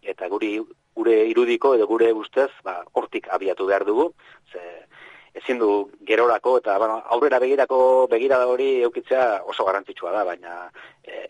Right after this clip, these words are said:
egoerak eskatzen du, ba, urgentziaz, eh, jardutea, eta gu behintzat, eh, horrela ari gara.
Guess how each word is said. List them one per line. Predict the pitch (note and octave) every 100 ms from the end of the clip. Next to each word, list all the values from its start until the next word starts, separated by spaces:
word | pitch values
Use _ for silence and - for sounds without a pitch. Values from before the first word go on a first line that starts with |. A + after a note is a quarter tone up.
| F#2+
egoerak | A#2 A#2+ A#2+ G#2+
eskatzen | - A2+ A2+ A2+
du, | C3 B2
ba, | F#2+ F#2 F2+
urgentziaz, | G2 - A#2 - G#2 F2+ - _ -
eh, | G2 G2 -
jardutea, | G2 G2+ A#2+ A#2+ D3+ D#3 _ _ _ -
eta | F#2+ F#2 F2 F2 E2+ -
gu | G#2 A2+
behintzat, | A2 B2 - - -
eh, | - - - _ - - - -
horrela | B2 B2+
ari | F#2 G2+
gara. | G2